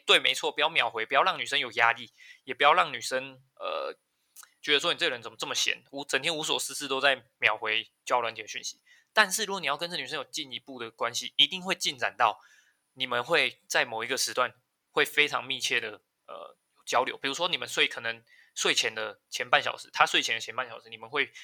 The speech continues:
比较热络的聊天，那其他时候才是，哦，我，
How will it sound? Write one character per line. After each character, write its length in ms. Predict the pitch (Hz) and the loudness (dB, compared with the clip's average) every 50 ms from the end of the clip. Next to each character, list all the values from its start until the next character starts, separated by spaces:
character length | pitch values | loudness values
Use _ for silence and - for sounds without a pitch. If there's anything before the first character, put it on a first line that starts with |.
| - _ _ | -20 _ _
比 100 | - 156 | -12 -6
较 220 | - 185 185 185 180 | -2 0 0 0 -2
热 260 | - - 196 185 170 | -2 -2 -2 -2 0
络 180 | 170 180 156 131 | 0 -2 -4 -2
的 80 | 127 | 0
聊 200 | 123 123 120 120 | 0 0 0 0
天， 200 | - 131 120 117 117 | -2 -4 -6 -4 -2
那 120 | 170 170 | -2 0
其 160 | - - 135 120 | 0 -2 -2 2
他 100 | 139 147 | 2 2
时 160 | - - 123 | 2 0 -4
候 100 | 131 131 | -4 -2
才 140 | 123 120 113 | -2 -2 -4
是， 220 | - 127 120 - _ _ _ _ _ _ _ _ _ _ _ - | -4 -6 -14 -16 _ _ _ _ _ _ _ _ _ _ _ -6
哦， 220 | - 117 104 - _ - | -4 -4 -4 -6 _ -16
我， 260 | 123 - 110 120 | -14 -14 -14 -14